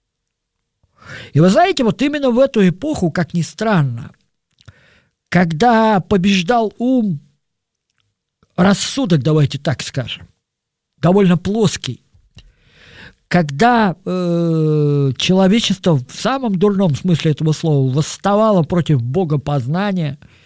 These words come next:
пытаясь уравновесить это новыми изощренными способами познания природы,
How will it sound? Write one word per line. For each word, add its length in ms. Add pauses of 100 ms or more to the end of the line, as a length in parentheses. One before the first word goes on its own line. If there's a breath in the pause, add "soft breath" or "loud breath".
(260 soft breath)
пытаясь 460
уравновесить 680
это 360 (360 loud breath)
новыми 460
изощренными 640
способами 540
познания 500
природы, 600